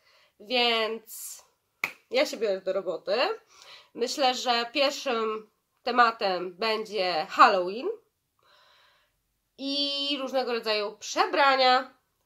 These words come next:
oraz, e, przyjęcie, które możemy zrobić w domu. I serdecznie was zapraszam na następny filmik.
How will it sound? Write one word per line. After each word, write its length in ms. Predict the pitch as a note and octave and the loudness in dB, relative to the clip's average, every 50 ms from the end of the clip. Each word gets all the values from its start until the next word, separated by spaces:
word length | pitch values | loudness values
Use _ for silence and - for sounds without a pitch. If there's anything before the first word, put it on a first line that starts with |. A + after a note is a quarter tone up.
| _ _ - | _ _ -4
oraz, 1160 | - G3+ G3 G3 G3 G3 F#3+ F#3+ F#3+ F#3+ F#3+ F#3+ F#3 F#3+ - - - - - - - - - F#3 | -2 0 2 2 2 2 2 2 2 2 2 0 0 -2 -6 -10 -16 -14 -14 -14 -14 -12 -8 -4
e, 540 | F#3 F#3+ F#3+ F#3 F#3 F#3 F3+ F3+ F3+ F3+ F3+ F#3 - _ _ _ _ _ _ - | -4 -2 -2 -2 -4 -4 -2 -2 -4 -4 -6 -10 -16 _ _ _ _ _ _ -12
przyjęcie, 800 | - - D4 C#4+ C#4 C4+ B3 B3 B3+ B3+ - B3+ A3 G#3+ A3+ - | -8 -4 0 2 4 4 4 2 0 -4 -6 -6 -6 -6 -8 -10
które 280 | _ _ - G#3 A3 | _ _ -10 -6 -6
możemy 380 | A3+ A3 A3+ A#3+ A#3 A3+ G#3+ A3 | -4 -4 -4 -6 -6 -6 -6 -6
zrobić 340 | A3 G#3 G3+ G3 G3+ F3+ - | -6 -8 -8 -8 -12 -14 -10
w 40 | |
domu. 480 | - F#3+ F#3 F#3+ G#3+ B3+ D#4+ F4+ A4 - _ _ _ - - - - _ _ _ - | -6 -6 -4 -2 0 -2 -2 -2 -6 -12 _ _ _ -20 -20 -20 -20 _ _ _ -14
I 280 | - A#3+ A#3+ A#3+ A#3+ | -10 -8 -6 -6 -6
serdecznie 580 | A#3 - D4 C4+ C4+ C4+ B3+ B3+ - B3+ A#3+ A3+ | -6 -2 -2 -2 0 -2 -4 -4 -4 -6 -6 -6
was 500 | G3 G#3+ G#3 G#3+ G#3 - - - - - | -4 -2 -2 -4 -4 -8 -12 -18 -14 -8
zapraszam 880 | - G#3 G#3 - G#3 G#3 G#3 G#3 - A3 G3 G3+ G3 G3 G3 G3 G3+ G3+ _ _ _ - | -8 -8 -4 -2 -2 -2 -2 -4 -4 -4 -2 -2 -2 -2 -4 -6 -8 -12 _ _ _ -16
na 520 | G3 G3+ G#3+ G#3 G3+ G3+ G3+ G3 G3+ G3+ - _ _ _ _ _ _ _ _ _ _ _ _ - | -10 -6 -4 -2 0 0 0 0 -2 -4 -8 _ _ _ _ _ _ _ _ _ _ _ _ -8
następny 440 | B4 A#4 - G4 E4+ D#4 A#3+ D4 C4+ | -8 -4 -2 0 0 0 -2 -4 -8
filmik. 560 | C#4 C4 A3 G#3+ G#3+ G#3 G#3+ A3 G#3+ _ | -8 -6 -6 -6 -4 -4 -6 -6 -8 _